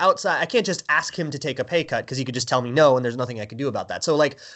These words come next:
what, what chips do I have if I'm the team to offer to that player to get him to take a lower cap hit?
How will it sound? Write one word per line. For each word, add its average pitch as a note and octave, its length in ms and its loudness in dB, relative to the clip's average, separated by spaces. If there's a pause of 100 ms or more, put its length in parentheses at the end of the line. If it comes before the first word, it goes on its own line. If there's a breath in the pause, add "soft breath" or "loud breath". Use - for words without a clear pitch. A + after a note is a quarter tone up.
(100 loud breath)
what, G#3+ 520 4
what A3+ 320 2
chips - 440 0
do F3 160 2
I E3 160 6
have D3+ 300 2
if C3+ 100 -8
I'm D3+ 160 0
the D3 60 -4
team G3 380 -4
to - 200 -2
offer F#3+ 380 0
to E3+ 100 -6
that D3 220 2
player F#3 320 2
to D3+ 40 -4
get C#3+ 220 0
him D3 80 -2
to C3+ 80 -6
take C#3 220 -8
a C3+ 40 -2
lower A#2 380 -2 (220)
cap A#2+ 260 -4
hit? - 140 -16